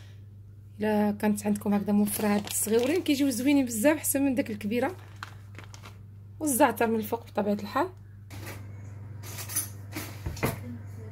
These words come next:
وهذا الطبق ديال المعكرونه ديالنا على شكل لازانيا، كيجي اكثر من رائع،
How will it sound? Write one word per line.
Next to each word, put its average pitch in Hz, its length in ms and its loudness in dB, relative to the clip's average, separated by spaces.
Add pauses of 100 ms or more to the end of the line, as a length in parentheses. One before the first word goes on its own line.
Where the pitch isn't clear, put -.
(1000)
وهذا 339 200 10
الطبق 285 360 8
ديال 214 340 6 (600)
المعكرونه 240 580 8
ديالنا 285 280 12
على 294 120 10
شكل 269 300 6
لازانيا، 269 440 8
كيجي 247 400 2
اكثر 233 300 -2
من 220 220 2
رائع، 240 280 0